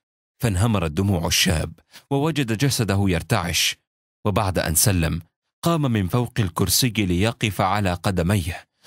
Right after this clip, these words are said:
ويصلي ركعتي شكر لله، وجاء المصلون من حوله يهنئونه، وجاء الإمام ليهمس في أذنه وهو يعانقه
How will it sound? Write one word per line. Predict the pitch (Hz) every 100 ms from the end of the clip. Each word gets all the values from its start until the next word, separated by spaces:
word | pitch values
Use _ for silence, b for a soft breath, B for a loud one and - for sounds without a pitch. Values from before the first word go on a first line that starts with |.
| b
ويصلي | 151 147 147 190 170 135 107
ركعتي | 101 - 95 110 131
شكر | 98 135 -
لله، | 90 82 82 87 78 95 _ _ _ B
وجاء | 160 160 208 139
المصلون | 117 117 127 98 135 127
من | 98 90
حوله | - 135 120 113
يهنئونه، | 101 92 92 95 95 107 151 90 78 76 _ _ _ _ _
وجاء | 92 90 110 -
الإمام | 82 90 95 104 82
ليهمس | 82 101 90 90 98
في | 87 95 120
أذنه | 104 90 80 82
وهو | 85 95 104
يعانقه | 87 82 110 101 - 90